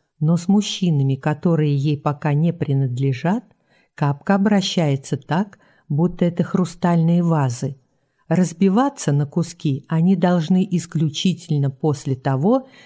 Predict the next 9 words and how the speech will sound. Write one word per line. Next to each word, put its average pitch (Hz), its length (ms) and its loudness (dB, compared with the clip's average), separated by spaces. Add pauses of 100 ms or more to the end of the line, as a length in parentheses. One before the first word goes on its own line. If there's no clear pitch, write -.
как 165 220 -2
окажутся 202 680 0
в 170 60 0
её 143 360 2
руках. 143 520 -4 (400)
А 165 160 0
до 127 140 -4
того 143 640 0 (180)
ни-ни. 156 580 2